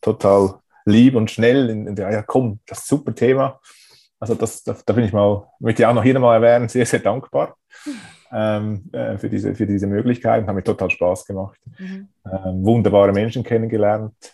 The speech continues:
Speaker 1: ähm, auch einen ganz besonderen <laughs> Menschen kennengelernt für mich persönlich. Und dann halt andere Speaker auch, äh, kennengelernt, ähm, mit interessanten Themen und so eine Erkenntnis war, dass eigentlich im Kern,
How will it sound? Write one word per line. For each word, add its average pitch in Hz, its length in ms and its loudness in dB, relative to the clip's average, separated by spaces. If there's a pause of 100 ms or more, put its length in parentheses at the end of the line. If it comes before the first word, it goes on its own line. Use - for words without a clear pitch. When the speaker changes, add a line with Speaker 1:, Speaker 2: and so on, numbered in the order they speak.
(160)
Speaker 1:
ähm, 95 720 -6
auch 95 140 -6
einen 104 100 0
ganz 113 240 2
besonderen 113 460 0
<laughs> - 20 -2
Menschen 113 320 -6
kennengelernt 107 640 -2
für - 100 -14
mich 110 220 -8
persönlich. 110 540 -6 (600)
Und 107 140 -4
dann 104 100 4
halt 107 140 2
andere 117 340 4
Speaker 175 600 -2
auch, 117 160 -6
äh, 131 120 -4
kennengelernt, 120 720 0
ähm, 98 380 -8
mit 90 160 -8
interessanten 107 680 -2
Themen 127 380 -2
und 110 100 -6
so 110 100 -4
eine 104 200 -4 (580)
Erkenntnis 123 560 0
war, 120 220 6
dass 107 140 -6
eigentlich 107 400 -2
im 92 120 -6
Kern, 117 640 2